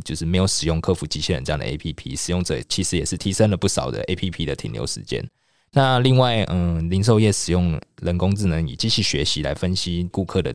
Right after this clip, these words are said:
历史购买记录，然后浏览习惯和社交媒体记录。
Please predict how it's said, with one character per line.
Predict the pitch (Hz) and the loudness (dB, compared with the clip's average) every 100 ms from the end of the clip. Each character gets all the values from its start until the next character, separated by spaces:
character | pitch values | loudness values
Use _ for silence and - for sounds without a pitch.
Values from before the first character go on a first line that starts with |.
| - | 0
历 | 113 | 0
史 | - | 0
购 | - 95 | 0 0
买 | 80 - | 0 -4
记 | - 80 | -6 -6
录， | 69 58 - | -6 -8 -6
然 | 76 | -4
后 | 87 | -2
浏 | 85 92 | 2 2
览 | 87 71 | 2 -2
习 | - - | -6 -4
惯 | - 80 | -2 -2
和 | - 87 82 | -2 -4 0
社 | - | 2
交 | 82 90 | 2 2
媒 | 85 78 | 0 -4
体 | - - | -6 -12
记 | - 82 | -10 -8
录。 | - 64 | -6 -8